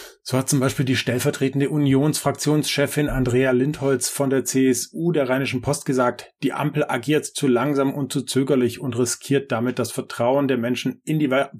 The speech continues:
Wehrhaftigkeit unserer Demokratie. Deutschland werde mit hybriden Mitteln angegriffen, so Lindholz, und kritisiert eben weiter, diese Angriffe müssen wir entschlossen und geschlossen abwehren. Der Schutz der kritischen Infrastruktur muss höchste Priorität haben.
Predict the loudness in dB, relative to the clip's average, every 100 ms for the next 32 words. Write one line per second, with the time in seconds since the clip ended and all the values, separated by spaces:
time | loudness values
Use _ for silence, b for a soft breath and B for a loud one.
0 | -2 0 0 -2 -12 -14 -2 -2 -2 -4
1 | -2 0 0 -2 -4 -4 0 0 0 B
2 | B B B B 0 2 0 -2 0 4
3 | 4 4 4 2 2 2 4 4 2 2
4 | 0 -2 0 0 0 0 0 2 2 2
5 | 0 2 2 2 2 2 0 0 0 -2
6 | -4 -4 0 -2 0 0 0 2 0 B
7 | B B 0 0 2 0 2 2 4 4
8 | 4 2 2 4 2 0 -4 -2 2 2
9 | 2 0 -4 -8 -20 -20 _ -2 -2 0
10 | 2 2 2 0 0 -4 -6 0 2 2
11 | 2 -4 B B B 0 0 -2 -2 -2
12 | -2 -2 -2 -2 -4 -4 -2 -2 -2 -4
13 | 0 0 2 0 0 0 0 -4 -2 2
14 | 4 4 0 -4 0 0 0 -2